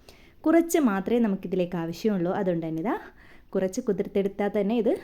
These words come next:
ഒരുപാട് അളവിൽ നമുക്ക് കുതിർന്ന് കിട്ടുകയും ചെയ്യും. മധുരത്തിന് ആവശ്യത്തിന് ഞാൻ ഇതാ ഇതിലേക്ക് നന്നാറി സ-, ഏ, സർബത്താണ് യൂസ് ചെയ്യുന്നത്. നിങ്ങൾക്കിനി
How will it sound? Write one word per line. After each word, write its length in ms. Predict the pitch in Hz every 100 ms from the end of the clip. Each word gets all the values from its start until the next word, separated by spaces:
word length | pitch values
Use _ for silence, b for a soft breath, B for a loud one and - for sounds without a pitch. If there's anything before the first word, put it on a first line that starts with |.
| -
ഒരുപാട് 480 | 180 170 180 190 220
അളവിൽ 300 | 214 175 190
നമുക്ക് 340 | 262 190 175 330 -
കുതിർന്ന് 400 | - 214 196 202
കിട്ടുകയും 340 | 330 370 240 202
ചെയ്യും. 220 | 165 160 - - - - - - - - - b b b b b b b - - -
മധുരത്തിന് 480 | 277 294 330 349 311
ആവശ്യത്തിന് 560 | 240 233 247 233 - 226
ഞാൻ 160 | 277 208
ഇതാ 220 | 180 180 302 311 -
ഇതിലേക്ക് 420 | 185 180 175 262
നന്നാറി 500 | 240 214 220 269 285
സ-, 200 | - - - - -
ഏ, 80 | 208 208 202
സർബത്താണ് 640 | - 208 196 202 202 196
യൂസ് 260 | 180 170 -
ചെയ്യുന്നത്. 420 | 196 185 180 196 392 - b b b b b
നിങ്ങൾക്കിനി 500 | 247 254 262 262 262